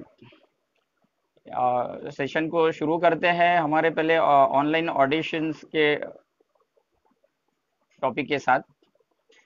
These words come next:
Uh, अभी recently हमने एक ऑडिशन declare किया है, उसको लगभग पन्द्रह दिन हो चुके हैं और, uh, uh,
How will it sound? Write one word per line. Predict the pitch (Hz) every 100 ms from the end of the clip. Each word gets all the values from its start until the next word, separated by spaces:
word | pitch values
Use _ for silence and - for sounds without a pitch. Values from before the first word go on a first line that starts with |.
| _ _ -
Uh, | - - - -
अभी | - 131 151
recently | 147 156 165 160 170 170 170 - 143
हमने | 147 160
एक | 151
ऑडिशन | - 135 151 170 165
declare | 147 151 151
किया | 151 147 147
है, | 139 160 - 139
उसको | 131 147 139 139 135
लगभग | 127 127 143
पन्द्रह | 135 139 143 156
दिन | 160
हो | 151 147
चुके | 147 135
हैं | 131 - _ _ _ _ _ _ -
और, | 120 131 131 135
uh, | 131 143 143 135 135 131 - _ _ _ _ _ _ _ _ _ _ -
uh, | 131 127 127 123 117 117 -